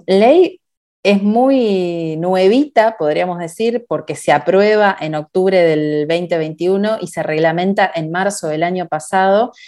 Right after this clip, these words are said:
Y la reglamentación estableció una implementación en etapas, con lo cual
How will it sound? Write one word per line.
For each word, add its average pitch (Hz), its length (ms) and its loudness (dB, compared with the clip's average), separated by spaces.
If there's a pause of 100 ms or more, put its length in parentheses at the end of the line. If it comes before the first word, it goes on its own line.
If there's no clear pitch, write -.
(280)
Y 190 100 -2
la 190 160 4
reglamentación 220 800 0
estableció 202 680 -2
una 190 200 -4
implementación 170 800 -4
en 160 160 -4
etapas, 214 760 2
con 175 160 -2
lo 170 160 -4
cual 220 320 -2